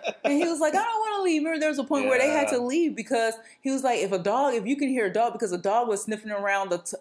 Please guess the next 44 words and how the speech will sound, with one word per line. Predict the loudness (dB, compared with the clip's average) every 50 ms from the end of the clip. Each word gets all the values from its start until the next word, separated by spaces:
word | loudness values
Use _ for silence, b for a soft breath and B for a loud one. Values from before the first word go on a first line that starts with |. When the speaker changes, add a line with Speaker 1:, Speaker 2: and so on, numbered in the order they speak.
| -14 -10 -6 -4
Speaker 1:
at | -2 0
the, | 2 2 2 2 -2 B B B B B
like, | -2 0 0 0 0
the | 0 2
opening | 0 0 0 -2 -4 -2
of | -4 -2 -2
the | -4
bunker, | -2 -2 -2 0 0 0 0 0 0 0
and | 0 0 -2
even | -2 -2 -2 0
though | 0 0
it | 0
Speaker 2:
Yeah. | 0
Speaker 1:
was | -2 -4
closed, | -6 -4 -2 0 2 4 4 4 4 2 2 -2 -4 B B B B -8
you | -6 -4
could | -2 -2
hear | -2 -2 -2 -2
the | -2 -2 0
dog. | 0 2 2 2 2 0 0
So | -2 0
they, | 0 0 -2 -2
he | -4 -4 -2 -2 -2
was | -2 0 0
Speaker 2:
Yeah. | 0 0
Speaker 1:
like, | 2
"That's | 2 0 -2 -2
how | -2 -2 -2
you | -2 -4 -4 -4
know | -4 -2 -2 -2 -2 -2 -4 -4 b b b b b b b
someone | -14 -10 -8 -2 -2 -2 -2 -2 -2 -4 -2 -2 -2
is | -4 -6
close. | -4 -4 -2 0 0 -2 -2 -4
And | -6
if | -6 -6 -2
that | -2 0 0 0
dog | 2 0 0 0
can | -2 -4
sniff, | -4 -4 -4 -2 0
that | -2 -2 -2
means | -4 -8 -8 -8 -6
it's | -4 -4 -2
gonna | 0 0 -2 -2
follow, | 0 2 2 2 2 2 0 -2